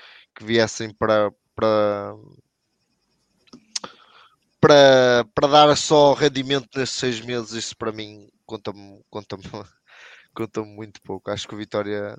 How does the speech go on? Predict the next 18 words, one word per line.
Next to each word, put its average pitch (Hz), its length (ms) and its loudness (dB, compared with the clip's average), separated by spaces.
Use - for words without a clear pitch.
tem 110 120 -8
que 110 120 -10
olhar 110 200 -2
para 117 140 -6
o 107 60 -4
futuro, 127 340 -10
começar 113 320 -6
a 110 60 -4
planear 110 420 -8
o 107 60 -20
seu 110 160 -10
futuro, 117 440 -12
pensando 131 360 -4
no 127 100 -2
presente 120 420 -6
sim, 131 360 -10
mas 117 180 -10
também 110 340 -10